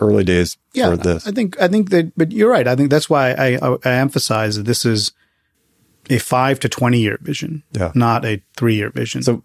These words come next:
Speaker 1: l-, do you have a, I don't wanna get you in trouble, and you emphasized very clearly this is for adults, but I can't help but think that you could bring your two worlds together here and take a child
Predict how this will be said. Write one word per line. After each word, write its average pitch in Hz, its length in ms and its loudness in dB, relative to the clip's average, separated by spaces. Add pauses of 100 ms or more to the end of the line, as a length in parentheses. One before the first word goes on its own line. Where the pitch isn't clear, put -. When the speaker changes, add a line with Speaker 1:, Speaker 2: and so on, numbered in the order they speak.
Speaker 1:
l-, 123 220 0
do 123 180 2
you 117 80 6
have 117 220 2
a, 127 160 2 (160)
I - 80 -2
don't 107 120 2
wanna 107 180 2
get 92 180 0
you 101 100 -2
in 90 80 -2
trouble, 95 400 0 (480)
and 104 240 -2
you 107 140 4
emphasized 95 480 0
very 95 180 2
clearly 95 340 2
this 87 180 -2
is 90 100 -2
for 90 160 -2
adults, 90 360 0
but - 220 -2
I - 80 0
can't - 300 0
help 110 200 0
but 95 160 -2
think 104 200 0
that 92 100 0
you 95 140 0
could 90 180 -2
bring 101 240 2
your 92 120 2
two 101 180 -2
worlds 95 260 0
together 92 420 0
here 85 280 0 (420)
and 104 200 0
take 107 180 0
a 101 60 0
child 92 580 0